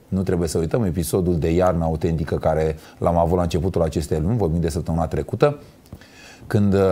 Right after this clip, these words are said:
am avut temperaturi mult mai scăzute decât normalul perioadei, cu până la opt, doisprezece grade Celsius, uh, situându-se în, în general minimele,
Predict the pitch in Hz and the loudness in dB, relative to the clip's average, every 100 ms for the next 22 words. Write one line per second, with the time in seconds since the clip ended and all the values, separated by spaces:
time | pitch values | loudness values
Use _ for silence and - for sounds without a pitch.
0 | 92 95 95 90 101 90 87 87 - 92 | 4 2 2 2 0 2 2 2 2 0
1 | 95 104 95 117 101 90 98 87 92 87 | 0 0 2 2 2 2 0 2 0 0
2 | 90 87 85 90 85 85 87 87 82 80 | 0 0 2 2 0 0 2 2 0 0
3 | - 90 85 85 78 90 117 - 98 92 | 0 0 2 2 4 4 2 -2 0 0
4 | 95 92 80 85 90 85 85 98 85 85 | 0 -2 0 2 2 0 0 0 0 -2
5 | 76 - - - - 92 90 85 92 - | -6 -10 -18 -10 -2 0 2 0 -2 0
6 | 98 101 104 90 87 87 90 98 92 90 | 0 0 0 0 0 0 0 2 2 2
7 | 95 82 95 92 87 85 | 2 2 2 2 2 0